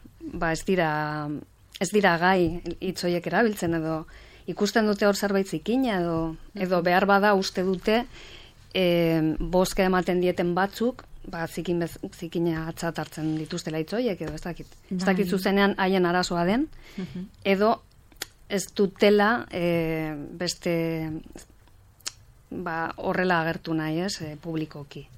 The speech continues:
Speaker 2: Bai, esate baterako, bueno, eskolae, e, hezkuntza programaren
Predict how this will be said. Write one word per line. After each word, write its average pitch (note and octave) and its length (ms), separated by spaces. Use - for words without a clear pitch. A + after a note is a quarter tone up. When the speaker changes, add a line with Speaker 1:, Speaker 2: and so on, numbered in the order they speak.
Speaker 2:
Bai, F#3 460
esate F#3+ 340
baterako, F#3+ 680
bueno, F#3 340
eskolae, G3 1120
e, F3+ 140
hezkuntza F#3+ 800
programaren F#3 640